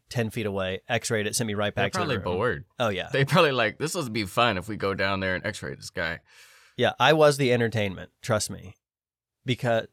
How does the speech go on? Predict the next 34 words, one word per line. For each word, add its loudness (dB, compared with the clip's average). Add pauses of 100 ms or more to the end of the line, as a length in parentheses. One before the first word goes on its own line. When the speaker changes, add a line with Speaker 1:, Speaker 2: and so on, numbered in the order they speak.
Speaker 1:
so 4
I 6
go 2
up 4
there -2 (680)
and -2
I'm -2
like, -4 (720)
"Hey, -2 (560)
what's -4
going -8
on? -10
Like, -12
I -2
just -2
gotta, -4 (160)
I -2
gotta -2
get -4
this -4
nail -2
out -4
of -8
my -10
hand. -12
It's -10
been 0
in 0
here -2
for, -10
like, -10
three -6
hours -6
now." -18